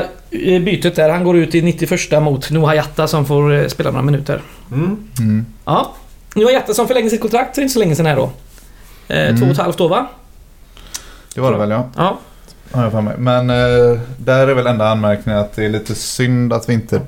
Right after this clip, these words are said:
Speaker 3: dödar den här matchen på straffen eller med friläget eller både och. För då hade ju Noah Jatta kunnat få tio minuter istället för två, eller vad det nu blev nu. Eh,
Speaker 2: Mm.
Speaker 1: Ja, precis.
Speaker 3: För nu, eh, fortsätter vi ju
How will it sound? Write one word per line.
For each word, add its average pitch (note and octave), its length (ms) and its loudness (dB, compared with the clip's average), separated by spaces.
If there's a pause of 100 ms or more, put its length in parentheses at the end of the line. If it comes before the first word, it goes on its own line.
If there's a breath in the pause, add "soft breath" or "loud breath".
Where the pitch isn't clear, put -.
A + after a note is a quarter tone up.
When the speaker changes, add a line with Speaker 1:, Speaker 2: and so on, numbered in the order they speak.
Speaker 3:
dödar G#2+ 380 2
den A#2 100 2
här A2 80 2
matchen G#2+ 380 -2
på G#2 460 2
straffen A2 520 -2
eller G#2 160 0
med G#2 320 0
friläget G2+ 640 0
eller G#2 280 0 (280)
både G#2 180 0
och. G#2 180 -2
För - 200 -6
då A2 200 2
hade G#2+ 200 0
ju G#2+ 220 2 (600 loud breath)
Noah B2+ 200 2
Jatta G#2+ 260 -2
kunnat G#2+ 260 -2
få G#2+ 240 -2 (220 loud breath)
tio B2+ 220 2
minuter D#3 320 -2
istället G#2+ 380 -2
för G2 380 0 (520)
två, G#2 340 0 (140)
eller G#2 140 -2
vad G#2 100 0
det G#2 60 0
nu G#2 60 -2
blev G2+ 200 0
nu. G2+ 140 -4 (420)
Eh, G2 180 -8
Speaker 2:
Mm. G2+ 240 -12
Speaker 1:
Ja, F#3+ 280 0
precis. F3+ 440 -4 (540 loud breath)
Speaker 3:
För G#2 80 -4
nu, A2 380 2 (180)
eh, G#2+ 40 -2
fortsätter G#2+ 540 -6
vi G2+ 100 2
ju G2+ 320 2